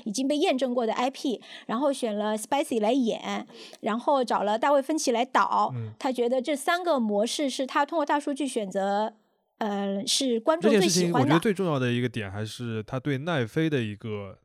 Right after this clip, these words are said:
Speaker 2: 重大的，它是一个奈飞的一个重大的里程碑吧。它从一个这个线上的一个观看的平台，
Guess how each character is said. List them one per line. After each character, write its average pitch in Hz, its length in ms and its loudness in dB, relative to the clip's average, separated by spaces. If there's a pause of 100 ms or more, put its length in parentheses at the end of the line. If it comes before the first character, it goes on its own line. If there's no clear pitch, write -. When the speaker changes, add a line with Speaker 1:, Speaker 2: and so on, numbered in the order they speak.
(140)
Speaker 2:
重 151 160 -4
大 117 100 -2
的， 104 100 -4
它 135 140 -2
是 135 80 0
一 - 20 2
个 139 80 4
奈 156 140 4
飞 165 120 2
的 151 60 4
一 - 20 2
个 127 80 2
重 170 120 -2
大 135 100 0
的 120 80 0
里 110 80 -6
程 110 180 -8
碑 127 120 0
吧。 113 180 -6 (480)
它 131 240 2
从 120 260 -4
一 120 120 -2
个 113 520 0 (400)
这 104 160 -6
个 101 120 -4
线 135 200 -2
上 123 120 2
的 117 80 -2
一 113 40 0
个 117 100 -2
观 165 200 2
看 165 140 -4
的 113 80 -2
平 107 220 -8
台， 101 320 -10